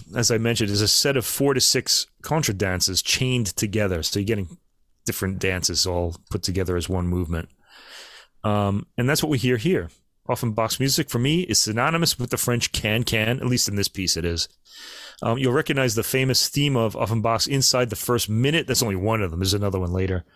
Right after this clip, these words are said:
Strauss's take on this is not as brash as Offenbach's <laughs> original. He sort of tones it down a bit. Um, the piece's appeal comes from hearing many of the famous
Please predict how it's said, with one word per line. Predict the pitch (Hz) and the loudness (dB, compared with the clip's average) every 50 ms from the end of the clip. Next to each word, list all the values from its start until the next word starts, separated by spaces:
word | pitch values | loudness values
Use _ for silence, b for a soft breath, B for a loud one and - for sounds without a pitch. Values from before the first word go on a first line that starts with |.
| B B B B B B B B | B B B B B B B B
Strauss's | B - - 180 196 208 - - 185 - | B -2 0 2 2 2 2 2 0 0
take | - - 175 180 - | 2 0 0 2 2
on | 151 131 | 0 2
this | 135 143 - - | 2 2 2 0
is | 123 104 98 | 0 -2 0
not | 123 131 147 160 | 0 0 2 2
as | 143 110 98 | 0 0 -2
brash | 104 92 - 98 101 113 131 156 175 - - | -2 0 0 0 2 2 2 2 2 2 0
as | 104 - | 0 -2
Offenbach's | - 117 120 120 - 117 117 113 - - 170 151 - - | 0 -2 -2 0 0 0 0 0 0 0 0 0 0 0
<laughs> | |
original. | 139 127 123 151 175 156 143 120 104 98 104 - B B B B | 0 0 0 2 2 2 2 0 0 -2 -4 -6 B B B B
He | B - 202 214 | B 0 0 0
sort | - - - - 233 151 - | 2 2 2 2 0 0 -2
of | 147 143 131 | -2 -2 -2
tones | - 120 131 160 170 139 | 0 0 2 2 2 2
it | 131 123 104 | 0 0 0
down | - 113 123 151 147 | 0 0 2 2 2
a | 113 | 0
bit. | 101 95 98 92 90 - _ _ B B B B B B B B B B | 0 -2 -2 -2 -4 -6 _ _ B B B B B B B B B B
Um, | 131 123 123 127 123 | -2 0 0 0 0
the | 135 | 0
piece's | 127 - 190 202 - - 165 | 0 2 2 4 4 4 2
appeal | 147 131 - - 151 156 | 0 0 0 0 0 0
comes | 139 - 147 160 170 | 0 0 0 0 0
from | - - 127 | 0 0 -2
hearing | 110 - 151 151 147 139 123 117 117 | 0 2 2 2 2 2 2 2 2
many | 120 135 160 180 180 | 2 2 2 2 2
of | 160 139 | 2 2
the | 120 120 107 | 2 0 0
famous | - - - 139 147 151 147 139 - - - | 0 0 0 0 2 2 2 2 2 2 0